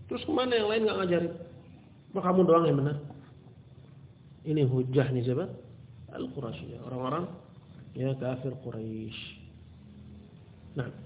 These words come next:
<clears throat> inti dari pe-, uraian ini semua adalah bahwa, ya, dalam mengukur kebenaran itu bukan kembali kepada, kepada jumlah.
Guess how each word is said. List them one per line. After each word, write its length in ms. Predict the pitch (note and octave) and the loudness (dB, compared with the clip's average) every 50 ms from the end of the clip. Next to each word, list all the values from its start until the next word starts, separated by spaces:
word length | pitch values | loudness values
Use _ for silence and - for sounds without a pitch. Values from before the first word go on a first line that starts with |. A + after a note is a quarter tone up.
| - - | -10 0
<clears throat> 1600 | G#3+ G3+ F#3+ F3 - - - - - - - - - - - - - - - - - - - - - - - - - - - | 4 8 8 8 8 6 4 0 -6 -10 -16 -18 -20 -20 -20 -20 -20 -20 -20 -20 -20 -20 -20 -20 -20 -20 -20 -20 -16 -2 0
inti 140 | E3 E3 A3 | 0 4 6
dari 240 | A3+ G3 F#3 E3+ - | 8 8 10 8 8
pe-, 160 | - - - - - - - - - - | 4 0 -6 -8 -14 -16 -18 -16 -8 0
uraian 320 | E3 D#3 D#3+ F3 E3+ D#3 | 4 4 6 6 8 6
ini 160 | D3+ C#3+ C#3+ | 6 6 4
semua 360 | C3+ C#3 C#3 B2+ B2+ C#3+ D3+ | 2 2 0 2 2 2 2
adalah 200 | C#3+ C3 C#3 C#3 | 2 2 2 2
bahwa, 320 | B2+ B2 G#2+ A2+ A#2+ C#3+ E3+ F3+ - - - - - - - - - | 2 0 0 0 -2 0 -2 -2 -4 -6 -12 -14 -20 -20 -14 -12 -8
ya, 280 | B2+ A#2+ C3+ C#3+ C#3+ - C#3 C#3 - - - - - - - - - - - - - - - - - - - - - | -4 -2 -2 -2 -4 -6 -8 -12 -10 -12 -12 -12 -12 -20 -20 -20 -20 -20 -20 -20 -20 -20 -20 -20 -20 -20 -20 -16 -4
dalam 280 | C3+ C#3 D#3 F3 E3+ D#3+ | 0 4 4 6 6 6
mengukur 400 | D#3 D3+ D3 D3 D#3 D3+ C#3 C3+ | 6 4 4 4 2 0 0 0
kebenaran 520 | C#3 C3 C3+ C3+ C3+ C3 B2+ B2 B2 B2 B2 - - - - - - - - - - - - - | -2 -2 -2 -2 0 0 -2 -2 -4 -6 -8 -10 -12 -16 -20 -20 -20 -20 -20 -20 -20 -18 -10 -8
itu 160 | C#3+ C3+ D3+ D3 | -4 -2 0 2
bukan 320 | C3 B2 C3 D3 D3+ C#3+ | 2 2 2 2 0 0
kembali 280 | C3+ B2+ B2+ B2+ D3 D3+ | 0 0 2 2 2 2
kepada, 280 | C#3 B2 B2 A#2+ C3+ D#3+ F#3 - - - - - - - - - - - - - - - - - | 2 2 4 4 2 2 0 -2 -6 -12 -16 -18 -18 -18 -18 -18 -18 -20 -20 -20 -20 -10 -10 -6
kepada 220 | - C3+ C3+ C3+ | -2 0 2 2
jumlah. 380 | B2+ B2+ C3 B2 B2 A#2+ A#2+ A2+ | 2 2 2 0 0 -2 -4 -6